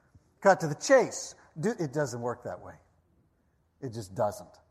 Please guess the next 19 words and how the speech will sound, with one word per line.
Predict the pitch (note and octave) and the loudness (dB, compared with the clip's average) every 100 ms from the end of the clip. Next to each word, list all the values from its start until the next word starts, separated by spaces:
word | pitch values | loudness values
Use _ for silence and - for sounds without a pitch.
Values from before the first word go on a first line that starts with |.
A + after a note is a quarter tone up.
| _ _ _ _ _ _ _ _ _ _ _ _ _ _ _ | _ _ _ _ _ _ _ _ _ _ _ _ _ _ _
All | D3+ F3+ | 6 6
the | A3 | 6
hard | D#3 G3 G3 E3 | 4 4 4 4
work | F#3 F#3 | 0 -2
that | E3 | -8
we | D3+ D3+ | -6 -6
do | C3+ D3 | -4 -2
in | C3+ B2+ | -4 -4
those | B2+ B2 | -6 -8
first | - E3+ E3 E3 - C#3+ | -2 0 0 -6 -14 -4
nine | D3 D3 C#3+ C#3 | -2 0 0 -4
steps | - C#3+ C3 - - - _ | 0 0 0 -6 -20 -20 _
help | - F3 G3+ G3 - | -10 2 2 2 -2
us | E3 E3 | -2 -2
to | - C3 | -10 -10
see | - - F#3+ F#3 F#3+ | -10 -8 -8 -8 -4
our | D3+ C#3 E3 | -4 -4 -4
issues | F3 - G3+ F#3+ D#3+ | -6 -6 -10 -10 -10
in | C3+ | -12